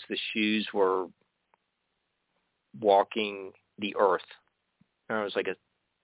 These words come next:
symbolic gesture. I, you know, could, could they be, like, you know,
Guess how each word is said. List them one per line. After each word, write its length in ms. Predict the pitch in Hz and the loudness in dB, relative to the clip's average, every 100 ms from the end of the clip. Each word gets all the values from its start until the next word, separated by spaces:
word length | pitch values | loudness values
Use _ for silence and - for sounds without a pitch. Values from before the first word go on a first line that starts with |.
| _ - - - | _ -18 -10 -4
symbolic 580 | 113 92 101 98 98 - - _ _ _ _ _ _ _ _ - - | -2 4 4 6 4 0 -12 _ _ _ _ _ _ _ _ -12 -2
gesture. 840 | 104 101 - - 107 101 101 101 98 _ - | 2 2 -2 -4 -2 0 2 0 -4 _ -4
I, 120 | 117 - | -4 -4
you 140 | 139 | -4
know, 80 | 107 104 | -4 2
could, 200 | 127 - - _ - | 2 2 -8 _ -4
could 160 | 113 | 2
they 140 | 107 107 | 4 2
be, 300 | 104 107 104 - | 0 -2 -4 -2
like, 200 | 101 98 - _ _ _ _ _ _ _ | -4 -4 -20 _ _ _ _ _ _ _
you 100 | 120 | -10
know, 80 | 113 | -10